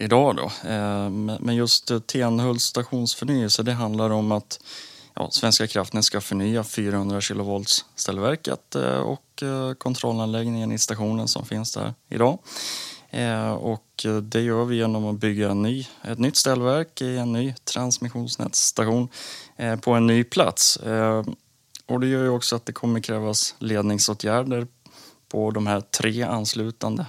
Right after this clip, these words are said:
ledningarna in till stationen. Eh, och det kommer också krävas åtgärder på Vattenfalls, eh, anläggning, eftersom de har en transformator då som ansluter in till,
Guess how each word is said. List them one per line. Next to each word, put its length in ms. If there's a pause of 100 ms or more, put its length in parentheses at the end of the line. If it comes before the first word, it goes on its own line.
(100)
ledningarna 640
in 200
till 140
stationen. 520 (680)
Eh, 380
och 60
det 60
kommer 300
också 240
krävas 360
åtgärder 520
på 340 (100)
Vattenfalls, 800
eh, 800
anläggning, 760 (200)
eftersom 280
de 180
har 100
en 100
transformator 760
då 100
som 220 (500)
ansluter 640
in 160
till, 280